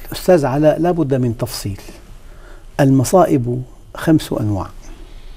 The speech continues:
نوعان يصيبان المؤمنين:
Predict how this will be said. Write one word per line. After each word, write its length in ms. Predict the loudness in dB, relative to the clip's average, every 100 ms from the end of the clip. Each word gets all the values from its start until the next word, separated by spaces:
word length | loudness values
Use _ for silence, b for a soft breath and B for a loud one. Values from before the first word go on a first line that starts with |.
| B B B B B B B -2
نوعان 600 | 2 2 2 2 2 2 -2 -10 -2
يصيبان 760 | 2 2 0 -2 0 0 -2 -4 -8 -4
المؤمنين: 760 | -2 -2 -2 -2 0 -2 -4